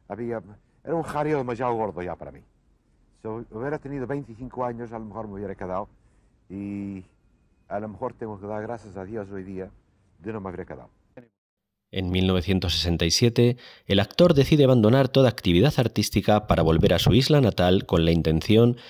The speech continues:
Speaker 2: de recuperar su vida personal y llevar el negocio familiar, aunque aún sería tentado por el cine y la televisión portuguesa y española, participando en algunas series como La señora García se confiesa, junto a Lucía Bosé, y dirigida por Adolfo Marsillat para Televisión Española,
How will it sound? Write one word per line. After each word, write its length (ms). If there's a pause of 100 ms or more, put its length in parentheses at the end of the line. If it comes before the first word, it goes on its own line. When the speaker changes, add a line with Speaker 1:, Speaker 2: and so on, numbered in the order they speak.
(200)
Speaker 2:
de 80
recuperar 520
su 160
vida 220
personal 580
y 100
llevar 240
el 80
negocio 360
familiar, 600 (420)
aunque 320
aún 300
sería 300
tentado 500
por 160
el 120
cine 280
y 40
la 120
televisión 500
portuguesa 520
y 60
española, 640 (440)
participando 640
en 60
algunas 340
series 460
como 240
La 100
señora 320
García 400
se 140
confiesa, 640 (360)
junto 320
a 40
Lucía 340
Bosé, 400 (340)
y 120
dirigida 560
por 120
Adolfo 320
Marsillat 640
para 200
Televisión 440
Española, 600